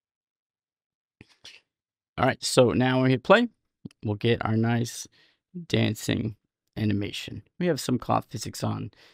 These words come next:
and stuff, so we got some good wrinkles and things going on. But yeah, there we go. We obviously need to lift her up. No problem, just bring her up. There she is.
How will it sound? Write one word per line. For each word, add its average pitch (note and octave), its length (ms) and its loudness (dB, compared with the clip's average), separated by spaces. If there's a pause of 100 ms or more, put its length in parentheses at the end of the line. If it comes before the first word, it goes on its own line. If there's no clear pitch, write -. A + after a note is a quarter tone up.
(240)
and D3 100 -8
stuff, - 440 -6
so - 140 -20
we G#2 60 -10
got - 160 -8
some G#2+ 120 -8
good G#2 140 -6
wrinkles A2 380 -8
and A2 120 -6
things G#2+ 300 -8
going G#2+ 260 -6
on. D3+ 200 -6 (160)
But C#3 60 -4
yeah, E3+ 140 -4 (220)
there C3+ 60 -10
we C3+ 80 -6
go. D#3+ 240 0
We A#2 100 -2
obviously A#2 300 -2
need A2 80 0
to A2 60 -6
lift - 160 -6
her D3 100 6
up. G#3+ 100 0 (520)
No A2+ 80 0
problem, B2 340 2
just - 280 -12 (420)
bring B2 120 -4
her D#3 100 0
up. G3 100 -6 (2000)
There B2 80 -10
she - 160 -8
is. D#3+ 320 -6